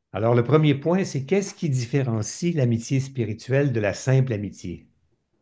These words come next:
Nous voyons l'amitié spirituelle comme une relation profonde et significative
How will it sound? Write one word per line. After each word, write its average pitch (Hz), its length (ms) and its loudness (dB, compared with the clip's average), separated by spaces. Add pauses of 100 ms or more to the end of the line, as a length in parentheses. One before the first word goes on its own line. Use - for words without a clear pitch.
(1080)
Nous 123 120 6
voyons 147 360 8
l'amitié 156 480 4
spirituelle 135 720 -2
comme 123 160 0
une 117 100 2
relation 135 580 0
profonde 139 720 0
et 104 120 -2
significative 120 1160 -2